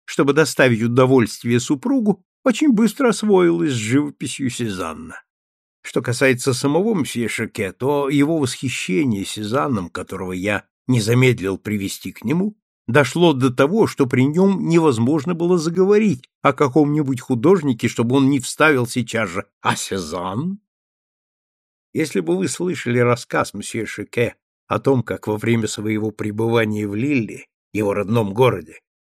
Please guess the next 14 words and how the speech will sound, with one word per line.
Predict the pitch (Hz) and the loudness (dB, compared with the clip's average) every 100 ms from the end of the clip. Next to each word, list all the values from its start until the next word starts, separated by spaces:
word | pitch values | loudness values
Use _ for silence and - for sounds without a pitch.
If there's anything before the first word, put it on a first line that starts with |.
| _ | _
он | 120 123 | 0 0
просвещал | 123 123 123 123 - 160 147 123 | 2 0 0 -2 0 4 4 2
своих | 113 117 101 | -4 -4 -4
сограждан, | - 107 113 135 104 85 85 _ _ - | -6 -2 2 2 0 -6 -14 _ _ -4
гордых | 123 151 107 98 - | 4 4 4 -4 -6
восходящей | 101 - 104 107 120 113 - 101 | -10 -8 -8 -2 -2 -2 -6 -8
в | 95 | -10
Париже | - 104 107 95 95 | -8 -6 -6 -8 -8
славой | - 107 117 98 95 | -8 -4 -2 -2 -6
другого | 110 110 98 160 165 110 | -6 -6 0 0 0 -2
лильского | 104 98 82 - 107 95 | -6 -10 -14 -14 -12 -10
уроженца, | 98 107 107 98 82 - - _ _ _ _ _ | -6 -6 -6 -10 -14 -16 -16 _ _ _ _ _
Каролюса | - 135 123 127 120 110 - 113 | 0 2 4 4 4 0 -2 -4
Дюрана. | 107 131 151 131 82 - | 2 4 6 4 0 -10